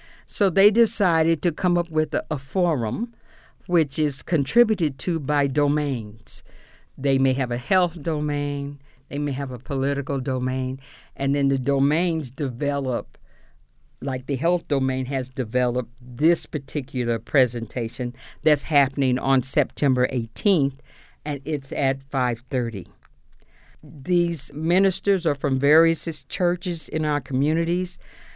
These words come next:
They also have forums for the candidates. They have candidates forums. They just had a candidates forum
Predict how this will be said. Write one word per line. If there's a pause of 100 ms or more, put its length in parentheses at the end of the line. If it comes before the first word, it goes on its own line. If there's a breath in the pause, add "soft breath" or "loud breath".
(120)
They
also
have
forums
for
the
candidates.
They
have
candidates
forums.
They
just
had
a
candidates
forum